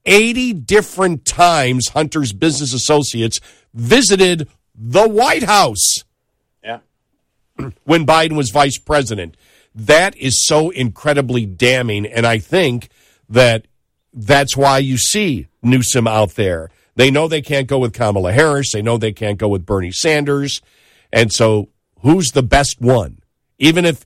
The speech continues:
Speaker 1: he does represent California, the best one is the <laughs>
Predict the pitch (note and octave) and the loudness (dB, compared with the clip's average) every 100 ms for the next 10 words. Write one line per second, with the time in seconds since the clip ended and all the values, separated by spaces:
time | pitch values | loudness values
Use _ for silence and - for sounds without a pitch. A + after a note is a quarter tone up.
0 | - C#3+ C3+ C#3+ C#3 C#3+ C3+ C3+ A2 B2 | -4 0 2 2 2 0 -2 -2 -2 -2
1 | A2 A#2+ A#2 G#2+ - A2 G2 C#2+ A1+ _ | -2 -2 -2 -2 -4 -2 -2 -6 -16 _
2 | _ _ _ _ _ _ _ G#2 G#2 A#2+ | _ _ _ _ _ _ _ -2 0 2
3 | C3 D3 C3 A#2+ A2 C#3 C#3+ _ _ _ | 2 0 0 0 2 -2 -4 _ _ _
4 | A#2 A#2 A2+ A2+ A2 G#2 - C3 G#2+ G#2+ | 2 4 2 0 -2 -4 -8 -4 0 0
5 | G#2 - C3 A#2+ | 0 0 2 2